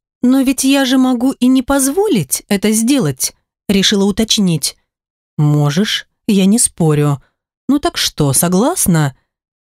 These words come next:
"Время идёт. Ты, наверное, про Селисту забыла", подгонял он меня, а ещё меня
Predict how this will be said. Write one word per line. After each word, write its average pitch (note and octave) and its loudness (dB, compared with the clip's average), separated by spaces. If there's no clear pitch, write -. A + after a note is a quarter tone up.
"Время E3 2
идёт. E3 -2
Ты, F3+ 2
наверное, A3+ 0
про A#3 -2
Селисту D4+ -2
забыла", D#3+ 0
подгонял F#3 0
он F3+ 2
меня, A#3+ 2
а G3 0
ещё F#3 2
меня B3 2